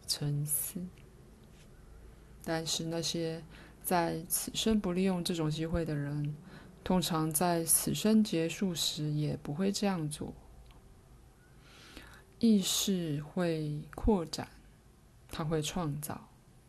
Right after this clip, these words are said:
它会尽全力这样做。可是并没有在你自己之外的力量来强迫你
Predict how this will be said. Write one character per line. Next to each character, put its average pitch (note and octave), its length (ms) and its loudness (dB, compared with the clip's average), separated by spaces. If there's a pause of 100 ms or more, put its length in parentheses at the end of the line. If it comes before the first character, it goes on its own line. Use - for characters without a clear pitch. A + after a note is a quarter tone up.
(120)
它 D#3+ 140 -4
会 D#3 400 2
尽 G#3 240 4
全 D3 300 4
力 D#3+ 260 -4
这 - 140 -4
样 D#3+ 200 -4
做。 - 220 -4 (1120)
可 - 80 2
是 G3+ 160 6
并 G#3 180 6
没 F3+ 140 6
有 F3 180 4
在 F3 260 2
你 D3+ 200 2
自 A3 340 0
己 D3+ 220 -2
之 - 220 -2
外 G#3 260 4
的 E3 100 -2
力 E3+ 200 0
量 E3 200 0
来 D3+ 140 2
强 D3+ 260 -2
迫 F3+ 200 -2
你 D3+ 280 0